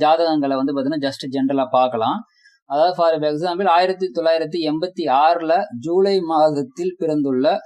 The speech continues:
சிம்ம ராசி அன்பர்கள், நீங்க என்ன லக்னமா வேணா இருக்கலாம், என்ன நட்சத்திரமாக வேணா இருக்கலாம், எல்லாம் வந்து பாத்தீங்கன்னா உங்களுக்கு வந்து ஒரு தசாபுத்தி வேணா நடக்கலாம். ஆனா அஷ்டம சனியினுடைய தாக்கம் உங்களுக்கு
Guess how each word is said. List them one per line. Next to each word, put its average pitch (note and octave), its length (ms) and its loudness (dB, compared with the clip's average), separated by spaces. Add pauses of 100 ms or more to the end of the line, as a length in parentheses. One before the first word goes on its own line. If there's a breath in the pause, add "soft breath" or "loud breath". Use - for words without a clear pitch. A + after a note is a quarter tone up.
சிம்ம F#3 260 0
ராசி E3 300 0
அன்பர்கள், B2+ 420 -2
நீங்க B2+ 260 -4
என்ன D#3 220 0
லக்னமா C#3+ 400 0
வேணா C#3+ 240 0
இருக்கலாம், B2 420 -2 (380 soft breath)
என்ன E3+ 380 -2
நட்சத்திரமாக D#3 680 -2
வேணா C3+ 220 0
இருக்கலாம், A#2+ 440 -2 (320)
எல்லாம் F3+ 320 -2
வந்து D#3+ 220 -2
பாத்தீங்கன்னா C#3+ 400 -2
உங்களுக்கு C3+ 400 -2
வந்து B2+ 180 -2 (140)
ஒரு B2 160 0 (260)
தசாபுத்தி C3+ 500 -2
வேணா C3 200 0
நடக்கலாம். A2+ 400 -6 (420 soft breath)
ஆனா E3 260 0 (160)
அஷ்டம G3+ 380 -2
சனியினுடைய D#3+ 520 -2 (280)
தாக்கம் G3 480 0 (320)
உங்களுக்கு D3+ 460 -2